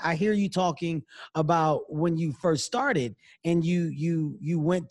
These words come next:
to, uh, the club and, you know, you had your guitar and there was a,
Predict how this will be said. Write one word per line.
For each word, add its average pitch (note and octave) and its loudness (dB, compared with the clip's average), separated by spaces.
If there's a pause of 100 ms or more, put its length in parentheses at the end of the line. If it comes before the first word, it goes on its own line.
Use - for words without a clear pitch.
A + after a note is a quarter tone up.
to, D#3 2 (320)
uh, D#3 2
the C#3+ -2
club G3 4
and, C#3+ 0
you F#3+ 0
know, D3 0 (220)
you F#3 2
had F3 2
your D#3+ -2
guitar F#3 2
and C#3+ 2
there D3 2
was C#3+ 0
a, D3 0